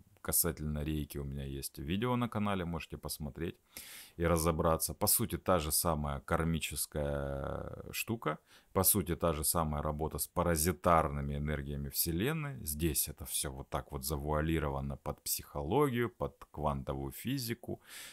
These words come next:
э, но, но это не работает, это только причиняет вред. Думайте. На сегодня у меня всё. Я благодарю всех за просмотры, я благодарю всех за лайки, за комментарии, в первую очередь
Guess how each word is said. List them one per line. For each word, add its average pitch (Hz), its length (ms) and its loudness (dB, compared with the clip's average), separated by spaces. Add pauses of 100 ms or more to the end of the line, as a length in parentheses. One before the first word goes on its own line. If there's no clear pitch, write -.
(140)
э, 85 180 2
но, 101 480 6
но 98 180 4
это 85 160 0
не 85 140 4
работает, 87 560 0
это 87 180 -2
только 78 340 -2
причиняет 73 640 -6
вред. 69 220 -10 (840)
Думайте. 127 480 6 (200)
На 104 100 4
сегодня 135 420 8
у 117 40 4
меня 120 220 4
всё. 170 280 4
Я 101 560 8
благодарю 90 560 4
всех 76 360 0
за 87 240 2
просмотры, 82 960 0
я 92 180 4
благодарю 80 600 0
всех 73 440 0
за 71 220 -2
лайки, 104 480 2
за 82 200 -4
комментарии, 78 720 2
в - 100 -6
первую 90 460 4
очередь 123 420 0